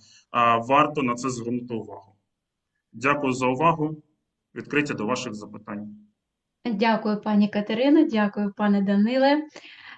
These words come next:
Speaker 2: Е, шановні колеги, чи будуть запитання? Я думаю, впевнена, що будуть. Пане Ігорю, будь ласка.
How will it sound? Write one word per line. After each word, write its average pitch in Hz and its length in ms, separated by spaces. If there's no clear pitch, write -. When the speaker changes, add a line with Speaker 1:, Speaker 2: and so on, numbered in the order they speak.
Speaker 2:
Е, 202 260
шановні 214 380
колеги, 247 540
чи - 140
будуть 196 220
запитання? 226 880
Я 220 80
думаю, 202 300
впевнена, 196 580
що - 180
будуть. 233 400
Пане 220 300
Ігорю, 247 400
будь 202 200
ласка. 190 500